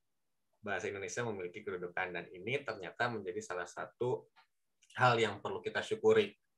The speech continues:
dibanding dengan negara-negara yang lain. Karena negara-negara yang lain, hmm, nggak mesti ada bahasa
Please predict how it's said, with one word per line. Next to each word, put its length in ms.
dibanding 400
dengan 160
negara-negara 560
yang 160
lain. 480
Karena 320
negara-negara 640
yang 160
lain, 320
hmm, 400
nggak 320
mesti 400
ada 400
bahasa 560